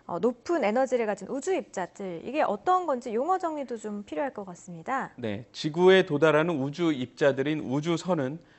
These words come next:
Speaker 2: 다양한 에너지를 갖고 있습니다. 대부분이 수소, 핵인 양성자인데요.
Speaker 1: 네.
Speaker 2: 태양이 던져주는 우주선도 있고 초신성이 날려주는 우주선도 있습니다. 이보다 훨씬 높은 에너지의 우주선을 과학자들이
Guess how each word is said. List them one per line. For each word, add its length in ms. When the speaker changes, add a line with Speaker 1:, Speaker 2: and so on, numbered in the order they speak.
Speaker 2:
다양한 460
에너지를 580
갖고 280
있습니다. 480
대부분이 500
수소, 460
핵인 380
양성자인데요. 920
Speaker 1:
네. 440
Speaker 2:
태양이 480
던져주는 840
우주선도 520
있고 440
초신성이 640
날려주는 560
우주선도 600
있습니다. 440
이보다 300
훨씬 500
높은 340
에너지의 420
우주선을 720
과학자들이 720